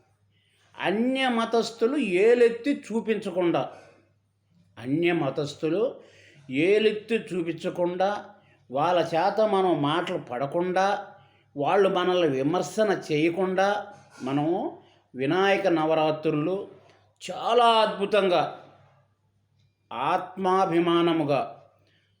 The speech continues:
సంతోషముగా, పట్టుదలతో చాలా గొప్పగా వినాయక చవితి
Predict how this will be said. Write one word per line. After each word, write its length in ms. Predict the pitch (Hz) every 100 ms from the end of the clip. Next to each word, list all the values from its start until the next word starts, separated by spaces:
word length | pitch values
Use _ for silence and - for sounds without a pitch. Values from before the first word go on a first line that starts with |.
| _ -
సంతోషముగా, 1000 | - 170 190 - 214 196 190 196 170 143 - - - _ _ _ _ _ _
పట్టుదలతో 840 | 151 147 - 226 185 196 190 190 139 - - - _ _ _ - _ _ _ _ _ _ _ _ _ _ _ _ _ _
చాలా 540 | - 127 139 202 233 247 254 240 190 - 170
గొప్పగా 420 | 175 208 180 151 - - - 135
వినాయక 460 | 135 175 190 175 170
చవితి 280 | 170 160 151